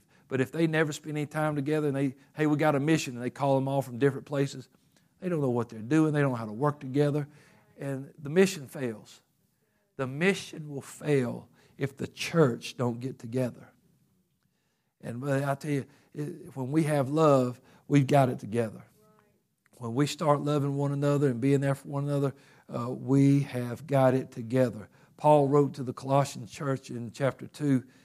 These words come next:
He spoke of the church, uh, having their hearts knit together in love. If something is knit together,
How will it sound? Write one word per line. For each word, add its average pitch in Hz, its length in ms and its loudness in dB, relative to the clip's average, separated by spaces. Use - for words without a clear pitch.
He 139 100 -8
spoke 139 380 -2
of 120 160 -10
the 117 80 -10
church, 143 640 -2
uh, 131 160 -8
having 131 360 -2
their 131 120 -6
hearts 127 540 -2
knit 143 560 0
together 131 800 -4
in 120 300 -8
love. 110 420 -4
If 110 140 -10
something 151 380 -2
is 117 180 -2
knit 143 320 2
together, 147 480 -2